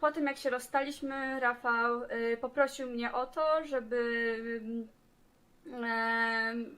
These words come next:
żebyśmy utrzymali kontakt przyjacielski, bo to w jakiś sposób będzie,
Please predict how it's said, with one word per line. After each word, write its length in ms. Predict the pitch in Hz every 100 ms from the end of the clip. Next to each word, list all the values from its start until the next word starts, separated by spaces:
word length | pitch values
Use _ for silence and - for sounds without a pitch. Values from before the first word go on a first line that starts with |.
| -
żebyśmy 360 | 247 247 285 294
utrzymali 480 | 285 - 269 262 269
kontakt 640 | 262 254 262 254 - 254 233
przyjacielski, 840 | - 254 240 269 240 233 302 320
bo 160 | 302 254
to 220 | 254 254
w 60 | 233
jakiś 220 | 254 240
sposób 380 | - 247 247 226
będzie, 640 | 247 247 240 247 233 240